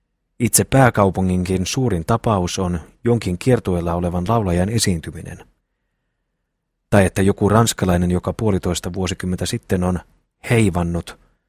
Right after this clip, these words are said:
jonkun silloin kukoistavan daamin, on nyt tavannut hänet jälleen jossain salongissa, kääntynyt hänen puoleensa pois lähdettäessä ja auttanut kietomaan huivia naisen ennen niin pyöreille maidonvalkeille olkapäille,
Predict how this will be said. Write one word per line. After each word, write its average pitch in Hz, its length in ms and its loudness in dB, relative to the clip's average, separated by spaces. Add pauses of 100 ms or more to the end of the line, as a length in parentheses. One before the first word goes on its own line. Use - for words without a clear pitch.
(280)
jonkun 107 400 2
silloin 98 360 0
kukoistavan 92 600 -4
daamin, 85 460 -2 (840)
on 107 140 4
nyt 104 180 2
tavannut 110 360 2
hänet 95 260 -2
jälleen 92 360 0
jossain 98 360 0
salongissa, 87 720 -2 (1000)
kääntynyt 95 420 2
hänen 90 240 -2
puoleensa 87 600 -2 (280)
pois 107 260 2
lähdettäessä 87 800 -4 (720)
ja 107 80 6
auttanut 98 420 0
kietomaan 92 540 0
huivia 90 420 0
naisen 95 440 -2 (160)
ennen 98 300 0
niin 110 160 -2
pyöreille 92 540 0
maidonvalkeille 90 840 -2
olkapäille, 85 760 -6